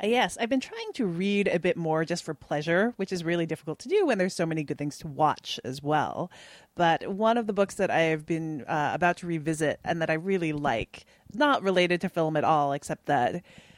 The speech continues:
I think it was picked up for consideration for a T V series or film, and, you know, as many properties are. But it is The Magicians, written by Lev Grossman, who is a senior writer and book critic, uh, for Time magazine.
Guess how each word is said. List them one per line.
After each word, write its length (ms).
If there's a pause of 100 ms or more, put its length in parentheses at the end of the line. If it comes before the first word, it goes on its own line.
(300)
I 40
think 220
it 100
was 280
picked 240
up 140
for 100
consideration 680
for 100
a 60
T 140
V 120
series 380
or 80
film, 520
and, 300
you 140
know, 260
as 240
many 300
properties 400
are. 260 (380)
But 160
it 120
is 200
The 100
Magicians, 1000
written 340
by 200
Lev 380
Grossman, 600
who 300
is 400 (340)
a 60
senior 260
writer 240
and 320
book 200
critic, 600
uh, 200
for 140
Time 580
magazine. 720